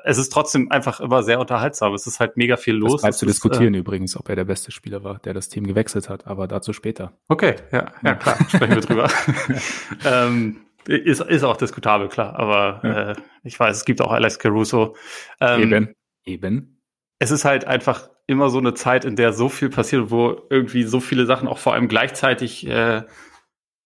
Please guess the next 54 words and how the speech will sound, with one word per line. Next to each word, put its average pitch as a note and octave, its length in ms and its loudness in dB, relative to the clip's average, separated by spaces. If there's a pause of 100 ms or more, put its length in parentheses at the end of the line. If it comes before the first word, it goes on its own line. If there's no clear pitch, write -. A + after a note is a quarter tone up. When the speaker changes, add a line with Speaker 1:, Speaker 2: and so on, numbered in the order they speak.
(360)
Speaker 1:
auf B2+ 200 2
einen B2 240 2
einstürzen, C3+ 600 2
dass A#2+ 120 2
man A#2 100 2
sich A#2+ 140 2
halt A#2 100 4
immer A#2 340 2
so A2 140 -6
kurz B2 280 0
überlegen A#2 320 2
muss, A2+ 180 -4
wie A2 60 -2
kann G#2+ 140 0
ich G#2+ 80 -2
das G#2+ 160 -2
jetzt A2 120 0
für A2+ 120 0
mich A2 120 2
selbst B2 280 2
sortieren, B2 460 2
wie, A2+ 60 -2 (140)
äh, A2 340 0 (640)
wie A#2+ 160 4
sieht B2 180 -2
das B2 140 0
Team D3+ 220 2
eigentlich A2+ 320 -2
aus? B2 220 2
Es A2+ 100 -10
geht C3+ 160 0
halt A#2+ 100 2
irgendwie A2+ 220 0
immer A2+ 140 2
alles A2+ 200 0
so A#2 100 -4
schnell, A#2 260 2
dass G#2+ 180 -2
das, - 120 -8
finde A2 160 0
ich, - 160 -4
äh, C#3 80 -4
relativ A2 440 0
Speaker 2:
Ja. B2+ 60 4
Speaker 1:
leicht A#2 220 0
passiert, A#2+ 280 0
dass G#2+ 80 -2
man A2 120 2
so A2 120 2
den G#2+ 120 2
Überblick A2+ 340 0
verliert. G#2+ 280 0
Ich - 60 -18
glaub, A2 260 -2